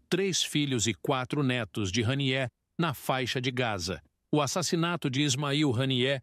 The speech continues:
ocorreu menos de vinte e quatro horas depois de um bombardeio de Israel a um subúrbio de Beirute, capital do Líbano.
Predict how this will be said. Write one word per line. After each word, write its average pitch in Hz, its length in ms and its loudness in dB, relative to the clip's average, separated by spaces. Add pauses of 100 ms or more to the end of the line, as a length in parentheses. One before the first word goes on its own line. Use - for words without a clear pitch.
(260)
ocorreu 185 460 2
menos 170 360 2
de 135 140 0
vinte 151 460 0
e 123 40 -2
quatro 175 460 -2
horas 156 380 2
depois 147 340 2
de 135 80 0
um 156 100 2
bombardeio 151 800 0
de 143 120 2
Israel 139 600 0 (240)
a 165 120 0
um 180 180 0
subúrbio 170 760 2
de 139 120 0
Beirute, 165 680 0 (240)
capital 151 440 -2
do 175 100 2
Líbano. 110 420 0